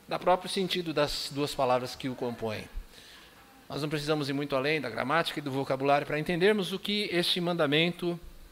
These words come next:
ah, quer dizer, "não furte". É claro, eu não vou aqui fazer a distinção que um estudante das leis faria, e que até se esperaria de alguém que é um bacharel em direito, entre furto e roubo. Para a palavra de Deus é irrelevante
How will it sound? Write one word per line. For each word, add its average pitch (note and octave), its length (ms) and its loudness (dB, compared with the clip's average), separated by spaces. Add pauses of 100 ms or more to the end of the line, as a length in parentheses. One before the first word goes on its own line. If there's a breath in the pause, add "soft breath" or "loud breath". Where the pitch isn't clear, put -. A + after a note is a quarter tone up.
(120)
ah, C#3+ 420 4
quer C#3 160 0
dizer, A2 440 -8
"não C3 160 -2
furte". - 520 -6 (840 loud breath)
É C#3+ 60 -12
claro, F3+ 340 6
eu G3 80 2
não D4 140 0
vou G3+ 160 2
aqui B3 420 -2
fazer G3 320 0
a F#3 60 6
distinção F3 580 -2
que G3 100 -6
um F3+ 80 -2
estudante F3 520 0
das D#3 240 4
leis F3 320 4
faria, C#3+ 560 4
e C3 160 -2
que C3+ 100 -2
até E3 160 2
se - 80 -2
esperaria D#3 480 2
de D3 60 0
alguém F3 280 2
que F3 200 2
é E3+ 120 6
um F#3+ 80 2
bacharel C#3 480 4
em C#3+ 60 -2
direito, D3 420 0 (380 loud breath)
entre E3+ 320 4
furto G#3 480 -2
e F#3+ 60 2
roubo. C3+ 480 2 (420 loud breath)
Para G#3+ 80 -2
a A3+ 40 -4
palavra B3 380 6
de F#3 120 -4
Deus G3 400 8
é G3 100 6
irrelevante E3+ 1000 2